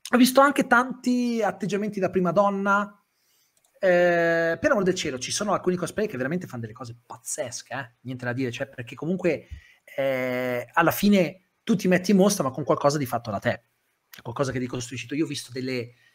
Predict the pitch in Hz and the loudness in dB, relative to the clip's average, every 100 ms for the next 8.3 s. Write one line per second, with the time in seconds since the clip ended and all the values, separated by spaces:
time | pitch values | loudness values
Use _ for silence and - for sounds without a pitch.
0 | _ - 131 123 139 180 180 127 123 127 | _ -6 -2 2 4 4 4 -2 0 2
1 | 147 156 151 151 151 156 151 - _ _ | 4 4 4 2 -2 -2 -4 -8 _ _
2 | - 135 127 127 - - 180 170 170 156 | -8 -4 -2 -2 -4 2 4 4 2 2
3 | 160 156 151 151 151 - 151 151 160 165 | 2 4 6 6 4 4 4 4 4 2
4 | 147 131 156 147 131 120 - 170 170 156 | 0 0 0 0 -4 -8 4 4 4 0
5 | 139 127 131 160 151 - 170 180 180 180 | -6 -4 -2 0 0 -2 0 2 2 -2
6 | 151 151 127 143 127 131 127 - - _ | -2 0 0 -2 0 4 4 4 -10 _
7 | _ 160 143 143 139 160 135 123 185 185 | _ -2 0 -2 -2 -4 -4 0 4 6
8 | 180 151 135 | 6 2 0